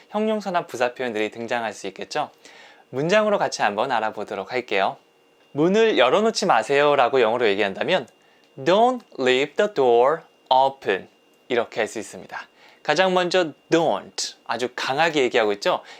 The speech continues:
이거는 보통 명령문이라고 많이 알고 있는데 좀 강하게 얘기할 때 표현한다고 보시면 됩니다. "Don't leave the door." 네, 뭔가 남겨두는 거죠. "Leave the door." 이 문을 남겨두는 거죠.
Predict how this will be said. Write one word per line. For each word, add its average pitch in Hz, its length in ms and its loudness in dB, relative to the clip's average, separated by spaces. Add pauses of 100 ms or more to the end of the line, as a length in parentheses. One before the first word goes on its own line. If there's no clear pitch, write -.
이거는 165 200 2
보통 160 240 -2
명령문이라고 160 680 0
많이 113 240 0
알고 107 220 2
있는데 113 320 0
좀 123 160 -4
강하게 190 400 -2
얘기할 165 260 2
때 156 140 0
표현한다고 139 420 -6
보시면 107 360 -10
됩니다. 92 380 -8 (400)
"Don't 151 680 2 (480)
leave 196 460 0
the 143 180 0
door." 95 460 0 (420)
네, 92 340 -4
뭔가 127 400 -2
남겨두는 127 880 -2
거죠. 104 440 -4 (400)
"Leave 160 260 0
the 185 180 0
door." 104 340 0 (360)
이 139 180 -4
문을 151 420 0
남겨두는 120 600 -4
거죠. - 260 -16